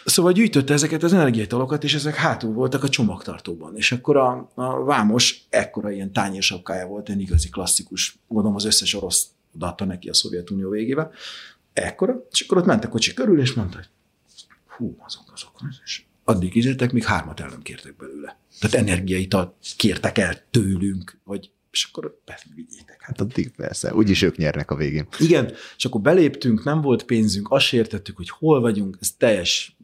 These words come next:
Speaker 1: káosz ez a, ez a Nyesztermenti köztársaság, és akkor már a kilépésnél jött ez a konténer, lámpa, és amúgy sötét volt, egy darab ilyen kandelláber világított szinte semmit, az autó járt, és jött az ember, így izé, „Na, akkor most mi van?” És mondtuk, hogy hát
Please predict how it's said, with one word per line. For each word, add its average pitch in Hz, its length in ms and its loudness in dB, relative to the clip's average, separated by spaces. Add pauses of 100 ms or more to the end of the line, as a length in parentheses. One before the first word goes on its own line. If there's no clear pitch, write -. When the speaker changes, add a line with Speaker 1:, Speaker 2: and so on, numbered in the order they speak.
Speaker 1:
káosz 92 420 0
ez 95 120 -4
a, 92 160 -8
ez 92 100 -8
a 98 180 -6
Nyesztermenti 156 460 -2
köztársaság, 147 520 0
és 120 140 -2
akkor 101 300 -4
már 98 220 -4
a 85 120 -10
kilépésnél 104 680 0
jött 110 260 0
ez - 120 -8
a - 60 -20
konténer, 123 520 0
lámpa, 117 460 0 (420)
és - 240 -2
amúgy 127 220 6
sötét 104 400 0
volt, 80 180 -10
egy 104 120 -2
darab 90 260 -10
ilyen 92 180 -8
kandelláber 80 680 -14
világított 87 640 -14 (920)
szinte - 300 -6
semmit, 185 540 2
az 98 120 -8
autó 85 300 -10
járt, 147 320 0
és - 120 -2
jött 110 160 -4
az 78 100 -14
ember, 117 260 0
így 98 160 -10
izé, 90 360 -14 (180)
„Na, 127 240 -2
akkor - 280 -16
most 82 220 -12
mi 127 100 -20
van?” - 120 -20 (640)
És - 100 -18
mondtuk, - 340 -12
hogy 90 260 -12 (100)
hát 131 180 -16